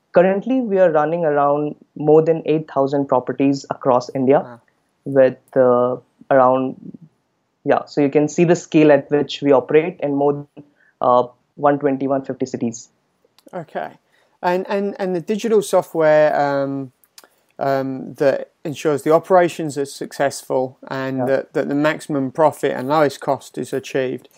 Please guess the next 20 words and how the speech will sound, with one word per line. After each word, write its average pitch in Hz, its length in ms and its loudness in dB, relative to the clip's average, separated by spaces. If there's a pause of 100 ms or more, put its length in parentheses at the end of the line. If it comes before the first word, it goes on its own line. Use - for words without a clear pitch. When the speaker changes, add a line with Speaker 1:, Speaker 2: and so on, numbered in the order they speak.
(240)
Speaker 2:
i-, - 340 -2
is 185 200 2
proprietary. - 800 2 (400)
Um, 151 440 0 (120)
Speaker 1:
Yeah. 135 80 -12 (360)
Speaker 2:
uh, - 40 0
Speaker 1:
Absolutely. - 320 4 (100)
Speaker 2:
are, 220 220 12
are 190 100 12
you, 202 420 8
so 196 200 4
in 185 240 8
this 196 180 4
sense, 175 380 -6
you 170 360 6
are 160 200 10
your 143 180 4
own 143 200 2
customers 127 640 -4
of, 143 200 0